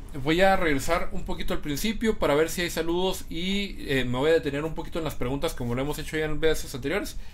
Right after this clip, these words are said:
Lo mismo, para que este, esta transmisión no se alargue tanto y podamos de este, po-, podamos hacer una transmisión mucho más con,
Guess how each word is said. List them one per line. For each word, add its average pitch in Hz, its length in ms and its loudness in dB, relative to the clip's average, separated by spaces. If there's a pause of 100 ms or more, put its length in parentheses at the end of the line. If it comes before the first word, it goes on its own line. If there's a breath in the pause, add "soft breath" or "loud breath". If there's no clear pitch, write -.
(140 loud breath)
Lo 120 100 2
mismo, 156 340 0
para 113 200 -2
que 131 80 -2
este, 147 260 -4
esta 147 480 2
transmisión 120 480 0
no 147 80 2
se 139 180 -2
alargue 135 400 0
tanto 139 480 0 (520 loud breath)
y 120 60 0
podamos 123 640 0
de 127 100 2
este, 123 800 0 (760 loud breath)
po-, 120 280 2
podamos 131 480 2
hacer 127 160 -2
una 135 180 0
transmisión 123 400 2
mucho 123 220 2
más 123 400 -2 (240)
con, 120 240 0